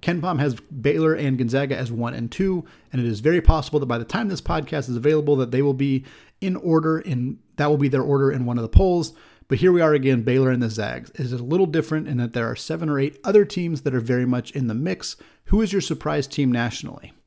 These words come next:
Yeah, so, yeah, the, the A P poll, I've never taken it too seriously, especially early in the year. Even later in the year, it only really matters whether, if Gonzaga's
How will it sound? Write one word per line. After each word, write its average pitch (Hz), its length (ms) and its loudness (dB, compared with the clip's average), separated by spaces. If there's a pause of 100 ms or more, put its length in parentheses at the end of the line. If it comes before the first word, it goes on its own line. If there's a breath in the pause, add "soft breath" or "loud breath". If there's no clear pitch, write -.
(520 soft breath)
Yeah, 160 220 2
so, 185 480 0 (800)
yeah, 156 220 4
the, 147 80 0 (140)
the 190 180 -2
A 202 80 6
P 214 160 -2
poll, 170 280 4
I've 131 160 0
never 139 220 2
taken 139 280 0
it 127 220 -2 (120)
too 160 220 2
seriously, 156 480 -2
especially 139 420 -4
early 131 240 0
in 117 80 -2
the 113 80 -2
year. 123 180 -2
Even 175 260 -4
later 123 320 4
in 131 100 2
the 127 80 2
year, 131 200 2
it 127 60 0
only 147 160 -2
really 120 240 -2
matters 113 460 -4 (440 loud breath)
whether, 127 460 -2
if - 220 -4
Gonzaga's 117 540 0